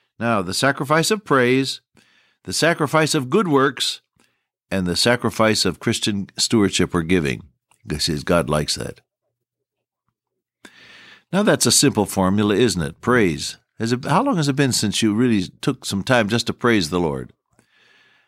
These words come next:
I must confess that a lot of my praying has to do with asking God to help me in different areas. I'm such a needy person.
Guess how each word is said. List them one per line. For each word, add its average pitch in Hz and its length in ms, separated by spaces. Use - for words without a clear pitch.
I 135 140
must 160 280
confess 139 420
that 98 160
a 98 40
lot 139 200
of 117 80
my 147 160
praying 127 500
has 107 480
to 110 140
do 143 100
with 135 160
asking 131 380
God 147 220
to 127 100
help 175 260
me 101 160
in 95 140
different 110 420
areas. 95 380
I'm 135 200
such 160 260
a 113 80
needy 113 380
person. 73 560